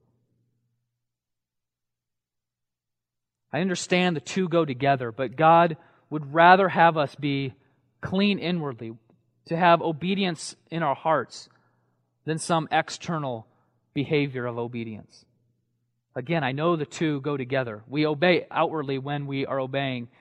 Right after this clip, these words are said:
inwardly. But God makes it clear. One specific place that he makes this clear is in First Samuel fifteen,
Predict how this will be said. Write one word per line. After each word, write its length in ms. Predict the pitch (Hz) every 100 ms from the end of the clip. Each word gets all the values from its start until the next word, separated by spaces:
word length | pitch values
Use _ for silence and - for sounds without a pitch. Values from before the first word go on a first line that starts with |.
| _
inwardly. 580 | 131 147 127 113 104 - _ _ _ _ _ _ _ _ _ _ _ _ _ _ _ _ _ _ _ _ _ -
But 140 | 147
God 240 | 165 175 196
makes 260 | 190 -
it 140 | - -
clear. 280 | 175 160
One 460 | 135 165 180 185 - _ _
specific 500 | - 180 - 190 131
place 480 | - 160 160 - - _ _ _ _ _
that 80 | 131
he 100 | 175
makes 260 | 165 165 -
this 160 | 156
clear 300 | - 170 156
is 100 | 147
in 80 | 139
First 320 | 123 165 156 -
Samuel 340 | 156 156 127
fifteen, 640 | - 147 - 156 131 104